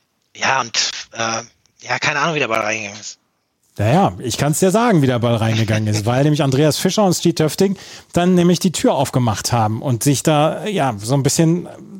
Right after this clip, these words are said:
Speaker 2: zur Seite gestellt haben. Und dadurch ist der Ball durchgegangen. Sexmachine Andreas Fischer,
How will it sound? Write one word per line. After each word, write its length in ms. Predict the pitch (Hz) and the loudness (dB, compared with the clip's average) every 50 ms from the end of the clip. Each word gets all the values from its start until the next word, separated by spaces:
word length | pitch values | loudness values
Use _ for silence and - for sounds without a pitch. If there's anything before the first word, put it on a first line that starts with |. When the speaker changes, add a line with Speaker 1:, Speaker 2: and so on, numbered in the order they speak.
| 180 _ | -12 _
Speaker 2:
zur 140 | - - 165 | -4 0 2
Seite 280 | 165 190 233 254 - 190 | 2 2 2 2 2 2
gestellt 460 | 143 131 - - 120 107 98 95 - | 0 0 0 0 0 0 0 -2 0
haben. 300 | 104 104 104 101 110 113 | 0 0 0 -2 -4 -4
Und 240 | 120 113 110 - - - - - - - - - - | -6 -6 -6 -6 -10 -16 -20 -20 -20 -20 -20 -20 -4
dadurch 360 | - 135 131 147 175 180 151 160 | -2 0 2 4 4 4 4 2
ist 120 | 160 - | 2 2
der 80 | 175 156 | 0 2
Ball 220 | 135 156 160 156 | 2 2 2 4
durchgegangen. 460 | 160 190 202 - 202 151 143 123 117 | 4 2 2 2 0 0 2 0 0
Sexmachine 600 | - - 147 - - - 165 - - - 170 165 | 0 -2 -2 -2 0 0 0 0 2 2 2 2
Andreas 360 | 160 156 156 170 160 156 - | 2 2 2 2 2 2 0
Fischer, 480 | - - 208 - - 143 113 98 107 | 0 0 -2 0 0 -2 -2 -2 -6